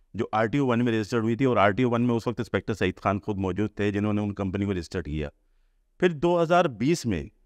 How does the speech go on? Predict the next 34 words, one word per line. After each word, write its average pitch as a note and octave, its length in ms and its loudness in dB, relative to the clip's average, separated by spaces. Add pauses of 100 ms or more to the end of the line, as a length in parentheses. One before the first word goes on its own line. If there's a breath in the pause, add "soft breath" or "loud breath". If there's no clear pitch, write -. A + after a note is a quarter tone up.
(1000)
जब A#2 200 2 (260)
एक B2+ 200 -2
और F#3 160 2
ए-, A2+ 360 0
एक G#2+ 100 -4
एफ़आईआर B2 360 0
हुई C3 180 0
Directorate B2 560 0
of C3 140 -2
Intelligence A2+ 540 0
Inland A2 340 0 (100)
Revenue G#2 300 0
में, F#2 220 -4 (580)
जिसमें B2+ 280 0
इंस्पेक्टर C#3 340 -2
सईद C3 240 0
खान D3 280 0
ही D3+ 80 2
ने C#3+ 200 0
एफ़आईआर A#2+ 340 0
की C#3+ 140 -2
और B2 140 0
उवैस A#2 300 -2
इस्माइल A#2 220 -2
को C3+ 120 -6
गिरफ्तार A2 400 0
कर B2+ 180 2
लिया G#2+ 220 0
था, A#2+ 220 4
अ, A2+ 80 -2 (720)
फेक A#2+ 260 2
सेल्स A2+ 280 0
टैक्स A#2 220 0
इनवॉइसेज G#2+ 640 0